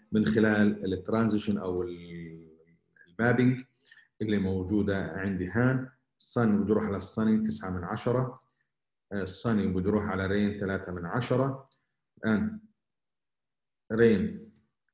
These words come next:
بده يروح على الصن واحد من عشرة،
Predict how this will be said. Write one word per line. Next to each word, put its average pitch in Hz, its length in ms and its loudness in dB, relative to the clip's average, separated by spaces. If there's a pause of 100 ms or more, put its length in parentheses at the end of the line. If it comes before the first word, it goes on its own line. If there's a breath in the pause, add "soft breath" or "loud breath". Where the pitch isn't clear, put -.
(280)
بده 90 240 -2
يروح 110 160 4
على 101 140 0
الصن 101 540 -4
واحد 117 400 0
من 127 140 0
عشرة، 123 580 0